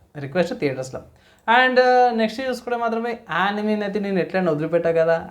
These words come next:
యానిమీకి సంబంధించిన న్యూస్లు అయితే వచ్చినాయి. So యానిమీకి సంబంధించిన న్యూస్ చూసుకుంటే హిందీ, ఆ, డబ్ ఏదైతే ఉందో, The Red Ranger Become Adventure in Another World యానిమీ ఇదైతే ఉందో భయ్, Crunchyroll-ల హిందీ డబ్స్ అయితే బయటపడ్డాయంట భయ్. So,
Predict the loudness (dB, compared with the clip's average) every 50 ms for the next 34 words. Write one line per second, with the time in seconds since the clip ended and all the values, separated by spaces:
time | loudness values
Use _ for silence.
0 | -10 -8 -6 -6 -4 -6 -4 -6 -6 -6 -6 -6 -6 -4 -2 -2 -2 -2 -4 -4
1 | -6 -6 -6 -6 -8 -8 -6 -6 -4 -4 -6 -8 -14 _ _ _ _ _ _ 2
2 | 2 4 4 2 0 -2 -2 -2 -2 -2 -2 -2 -2 -2 -2 -2 -2 -2 -2 -2
3 | -4 -4 -4 -8 -6 -2 0 0 2 2 2 2 0 -2 -6 -14 _ _ _ _
4 | _ _ -2 2 2 2 2 4 2 2 2 2 -2 -6 -16 _ -6 0 2 2
5 | 2 4 4 2 2 2 4 4 4 4 4 0 0 -2 -4 -4 -2 -4 -4 -4
6 | -4 0 0 0 2 2 0 0 0 2 2 4 4 4 4 2 2 2 2 -2
7 | -4 -2 -4 -4 -4 -2 0 0 0 0 0 0 -2 -2 0 -4 -2 -2 -4 -6
8 | -6 -6 -4 0 0 0 2 2 2 0 0 -2 0 2 2 2 2 4 4 2
9 | 2 2 -4 -16 _ _ _ -6 -2 0 2 2 2 0 -2 -2 -4 -6 -6 -10
10 | -16 _ _ _ _ _ _ _ _ _ _ _ _ _ _ _ _ _ _ _
11 | -20 -16 -6 2 4 6 6 4 2 -2 -2 -2 -2 -2 -2 -2 -2 -2 -2 -4
12 | 0 0 0 2 2 2 2 2 0 0 -2 -4 -10 _ _ _ _ -6 -2 -2
13 | 0 2 6 6 4 4 4 0 0 2 2 -2 -2 -2 -6 -6 -4 -2 -2 0
14 | -2 -2 -2 0 -2 -2 -2 -2 -4 -2 -4 -4 -6 -8 -10 -6 -4 -2